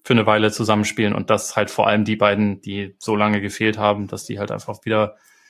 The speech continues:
wieder ihr Level erreichen. Dann ist das von allen Teams, über die wir jetzt gesprochen haben, sind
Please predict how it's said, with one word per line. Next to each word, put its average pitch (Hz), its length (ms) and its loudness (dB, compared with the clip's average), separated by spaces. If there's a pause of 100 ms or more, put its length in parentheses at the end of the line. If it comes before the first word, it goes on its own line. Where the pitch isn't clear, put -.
(200)
wieder 120 200 6
ihr 117 100 6
Level 120 280 6
erreichen. 120 440 2
Dann 98 160 -2
ist - 360 -8
das - 460 -2
von 123 280 -2
allen 120 160 0
Teams, 123 240 0
über 120 120 -2
die 113 140 -2
wir 117 80 2
jetzt 113 160 -2
gesprochen 113 380 -4
haben, 113 320 -4 (340)
sind 113 320 0